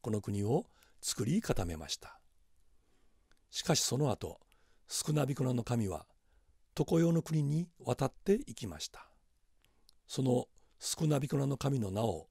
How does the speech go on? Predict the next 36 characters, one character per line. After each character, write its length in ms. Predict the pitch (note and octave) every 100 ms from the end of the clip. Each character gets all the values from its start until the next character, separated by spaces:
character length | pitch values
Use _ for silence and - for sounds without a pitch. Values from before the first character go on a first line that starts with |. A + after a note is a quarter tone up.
| _
言 140 | A#2 A#2+
い 40 |
当 120 | A#2
て 120 | A2 -
た、 260 | - - - _ _ -
い 120 | A#2
わ 140 | C3+ C#3
ゆ 100 | C#3+
る 60 |
ク 180 | - D3
エ 80 | C#3
ビ 100 | C3
コ 160 | C#3
は、 200 | B2+ D3+ - _ _ _ _ _
今 280 | A2 A2+ A2+
は 220 | B2 G3 _ _ -
山 300 | A2+ A#2 B2+
田 100 | C3
の 120 | F3
か 140 | E3+
か 120 | - G#2
し 240 | - G3 _ _
と 120 | - -
言 180 | B2 F2+
い 40 |
ま 140 | D#2
す。 300 | - - - _ _ _ _ _ _ _ _ _ _ _ _ _ _ _ -
こ 100 | C#3
の 80 | C#3+
神 260 | D3 C3
は 220 | G2 D#2+ - _ _ _ -
足 260 | C#3+ -
が 100 | C#3
な 120 | G#2 A#2+
く 100 | -
て 240 | G2 -